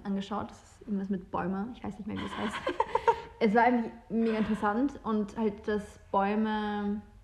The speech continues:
Speaker 1: sich irgendwie so wie Menschen verhalten oder andersrum eigentlich, also man weiß halt
Speaker 2: Mhm.
Speaker 1: nicht vom, ja, egal. Ähm,
Speaker 2: Ach so, ich
Speaker 1: und dass
Speaker 2: weiß,
Speaker 1: sie halt
Speaker 2: was du
Speaker 1: so
Speaker 2: meinst.
Speaker 1: für sich sorgen und es ist mega interessant.
Speaker 2: Pflanzen sind viel zu unterschätzt.
Speaker 1: Und dass halt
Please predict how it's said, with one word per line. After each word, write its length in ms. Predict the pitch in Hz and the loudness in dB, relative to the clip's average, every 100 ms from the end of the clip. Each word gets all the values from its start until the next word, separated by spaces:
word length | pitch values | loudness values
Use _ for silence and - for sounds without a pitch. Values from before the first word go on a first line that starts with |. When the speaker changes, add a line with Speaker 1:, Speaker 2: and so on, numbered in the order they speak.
| - - - - - - - - - - - - - - - - | -20 -20 -20 -20 -20 -20 -20 -20 -20 -20 -20 -20 -20 -20 -18 -12
Speaker 1:
sich 260 | - 214 | -4 0
irgendwie 200 | 226 233 | 2 4
so 100 | 220 | 4
wie 80 | 202 | 4
Menschen 500 | 196 208 - 202 190 | 2 0 -2 -4 -4
verhalten 500 | - 196 190 185 226 | -4 -4 -2 -2 -4
oder 180 | 208 190 | -2 -2
andersrum 400 | 185 185 180 190 | -2 -4 -6 -6
eigentlich, 240 | 185 180 | -6 -6
also 140 | 196 180 | -6 -4
man 180 | 180 185 | -2 0
weiß 140 | 185 | 2
halt 60 | 196 | 2
Speaker 2:
Mhm. 40 | 185 | 0
Speaker 1:
nicht 140 | 180 | -4
vom, 420 | - 180 175 175 - - - | -6 -4 -4 -6 -10 -16 -14
ja, 100 | - | -12
egal. 220 | 170 160 - - - - - - | -10 -10 -12 -16 -18 -18 -8 2
Ähm, 400 | 214 202 202 190 | 4 6 4 2
Speaker 2:
Ach 40 | |
so, 180 | 190 190 | 0 0
ich 60 | 208 | 2
Speaker 1:
und 80 | |
dass 80 | 220 | 2
Speaker 2:
weiß, 60 | 196 | 4
Speaker 1:
sie 60 | 226 | 6
halt 100 | 208 | 4
Speaker 2:
was 60 | |
du 60 | 208 | 2
Speaker 1:
so 240 | 208 208 202 | 4 6 4
Speaker 2:
meinst. 340 | 202 - - | 0 -8 -2
Speaker 1:
für 100 | 233 | 2
sich 160 | 208 196 | 2 4
sorgen 380 | 220 214 226 214 | 8 8 8 4
und 320 | 208 202 196 - - | 2 2 0 -6 -2
es 100 | 220 | 0
ist 140 | 233 | 4
mega 200 | 233 220 | 4 4
interessant. 460 | 190 202 190 180 175 - - - - - - - - - - - - - - | 0 -2 -2 -2 -4 -12 -18 -18 -16 -18 -16 -16 -18 -18 -20 -18 -18 -18 -4
Speaker 2:
Pflanzen 320 | 214 220 220 | -2 -2 -2
sind 160 | 202 | -2
viel 220 | 190 240 233 | -2 -6 -8
zu 240 | - 202 | -6 -4
unterschätzt. 800 | 202 208 196 185 - 190 - - | -2 -2 -4 -6 -6 -8 -10 0
Speaker 1:
Und 160 | 233 233 | 4 4
dass 160 | 226 | 4
halt 300 | 233 220 208 | 4 4 2